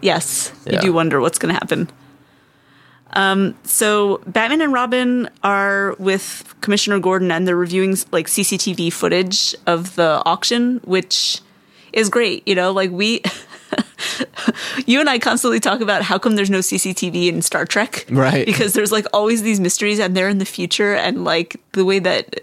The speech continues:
Speaker 1: the future is actually playing out now is that there are video cameras constantly capturing everything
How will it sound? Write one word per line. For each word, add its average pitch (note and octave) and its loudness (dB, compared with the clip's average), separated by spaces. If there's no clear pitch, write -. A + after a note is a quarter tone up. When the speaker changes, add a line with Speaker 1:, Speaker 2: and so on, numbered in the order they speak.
Speaker 1:
the F#3+ 2
future F#3 0
is - 2
actually E3+ -2
playing - 0
out - -2
now F3 0
is F3+ -2
that F3 0
there F3 2
are F3 2
video E3 0
cameras D#3+ -2
constantly F3 0
capturing - -2
everything D#3+ -2